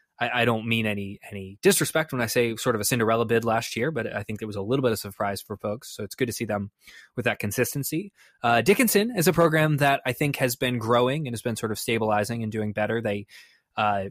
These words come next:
you know, we hit them from time to time in our area, and I think that they're starting to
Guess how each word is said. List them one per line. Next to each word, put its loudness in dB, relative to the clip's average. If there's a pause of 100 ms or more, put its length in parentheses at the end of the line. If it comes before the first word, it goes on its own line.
(240)
you -4
know, -2
we 0
hit -2
them -4
from -4
time -2
to -2
time -2
in -2
our -2
area, -2
and -4
I -4
think -6
that -12
they're -6
starting -4
to -6